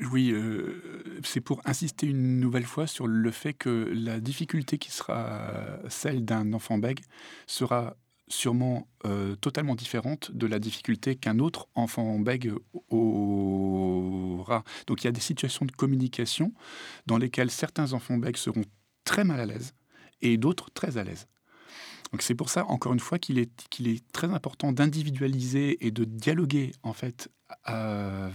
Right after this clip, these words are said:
avec lui pour savoir quel est le type d'aide qu'on va pouvoir mettre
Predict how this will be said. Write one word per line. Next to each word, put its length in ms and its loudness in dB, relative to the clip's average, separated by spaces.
avec 180 -2
lui 120 2
pour 240 -2
savoir 1000 -2
quel 280 4
est 80 4
le 160 4
type 300 -2
d'aide 220 2
qu'on 120 -2
va 100 0
pouvoir 260 -2
mettre 320 -2